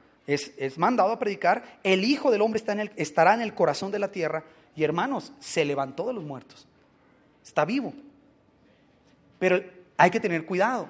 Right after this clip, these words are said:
porque podemos ser como aquella generación que no creería. O sea, si usted pide una señal, la pregunta es, ¿por qué la está pidiendo? Si Jesucristo está vivo y resucitó,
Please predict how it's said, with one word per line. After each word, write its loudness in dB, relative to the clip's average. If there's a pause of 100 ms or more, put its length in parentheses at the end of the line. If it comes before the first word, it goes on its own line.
porque -2
podemos 0
ser 0 (440)
como -2
aquella 4
generación 0 (440)
que 4
no 4
creería. 0
O 0
sea, 0 (280)
si -8
usted 2
pide 4
una 2
señal, 0
la 2
pregunta -2
es, -6
¿por -8
qué -2
la 0
está -2
pidiendo? -4
Si -8
Jesucristo -4
está 0
vivo 4
y -4
resucitó, -2